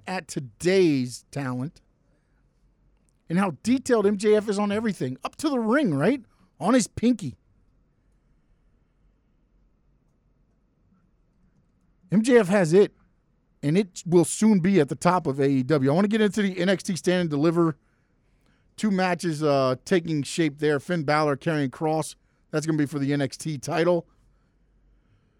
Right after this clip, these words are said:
Karrion Kross finally, I think, will, uh, remember he won the N X T title and then, uh, I believe it was, uh, tore pec or his, uh, rotator cuff, and then, uh, he had to drop the title, and then now he's back.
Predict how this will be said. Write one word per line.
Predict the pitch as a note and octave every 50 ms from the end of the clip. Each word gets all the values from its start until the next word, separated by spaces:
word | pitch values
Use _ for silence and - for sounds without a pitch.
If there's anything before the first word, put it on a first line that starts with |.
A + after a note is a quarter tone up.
| _ _ _ _ _ _ _
Karrion | - E3 F#3 F#3+ F3
Kross | - E3+ E3 F3 F#3 -
finally, | - - - - D#3+ F3+ F#3+ G3 F#3+ G3 G3 F#3+
I | E3 D3
think, | C#3 - F3 E3+ E3
will, | E3+ D#3+ D#3+ D#3 D3+ D3+ D3+
uh, | D3+ D3+ D3 D3 C#3+ C3 A2 G2 G#2+ B2
remember | C3 C#3+ F3 G3+ G#3 F3+ D3
he | D3 F3 E3
won | D3 D3+ D#3+ F#3 -
the | A#3 F#3+ E3+ E3+
N | E3
X | D#3 D3+ -
T | - D#3
title | C#3 - D#3+ D#3 D#3 D#3+ D#3 D3
and | C#3+ D3
then, | D3 D3 D3
uh, | C#3+ C#3+ C#3 C#3 C3+ C3
I | - _ _ _ _ _ _ _ _ _ _ _ _ _ _ -
believe | D#3+ F3 F3
it | D#3
was, | C#3 C3 C3+
uh, | C3 B2 A#2+ -
tore | - - F3+ E3
pec | C3 - - E3+ F3+ F#3+ - - D3+
or | C#3 C3 C3 C3
his, | B2+ B2+ B2 B2 B2+
uh, | C3 B2+ B2 B2 A#2+ A#2+ A2 - _ _ _ _ _ _ _ _ _ _ _ - - - _ _ _ _ - _ _ _ _ _ -
rotator | D3 F3+ F#3+ - - F3+ D3 C#3 C3 B2+
cuff, | - C3+ B2+ B2 - - -
and | E3 C3+ B2 B2 B2+
then, | B2+ B2+ B2+ B2+
uh, | B2+ B2 B2+ B2
he | A#2 B2+ D3
had | D#3 D#3 D3
to | C3
drop | A#2+ A2+ C#3+ D3+ D3 C#3+
the | - B2+
title, | - D3+ C#3+ C#3+ D3 C#3
and | C3 C3+
then | C3
now | C3 C3+ C3+ C3+
he's | B2+ A#2
back. | A2 C#3+ C#3+ C#3+ C#3+ - -